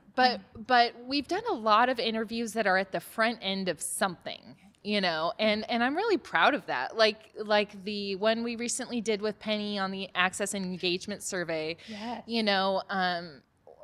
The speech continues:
Speaker 1: at, not, not talking about results yet, 'cause we're not there, but talking about the need for that information. Um, some of the person first language stuff we did, which was based on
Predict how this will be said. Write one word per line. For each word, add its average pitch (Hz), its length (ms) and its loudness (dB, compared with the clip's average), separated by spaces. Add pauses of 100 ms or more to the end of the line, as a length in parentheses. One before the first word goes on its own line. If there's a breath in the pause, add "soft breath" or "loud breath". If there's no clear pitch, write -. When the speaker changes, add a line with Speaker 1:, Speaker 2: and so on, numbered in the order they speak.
Speaker 1:
at, 185 280 -4
not, 247 340 6 (140)
not 269 300 2
talking 277 300 -2
about 240 240 4
results 233 460 0
yet, 214 240 6 (120)
'cause 208 220 -4
we're 202 80 -2
not 196 280 2
there, 185 260 2
but 180 280 0
talking 196 380 -4
about 180 260 2
the 196 80 -4
need 233 360 -4
for 196 140 -6
that 165 180 -2
information. 156 800 -12 (100)
Um, 175 340 -2
some 240 220 -2
of 233 60 -2
the 220 80 0
person 226 360 -2
first 208 300 -4
language 202 440 -2
stuff 240 380 0
we 240 140 -4
did, 220 320 0
which 202 260 -2
was 180 360 -4 (800 loud breath)
based 233 360 0
on 190 540 -2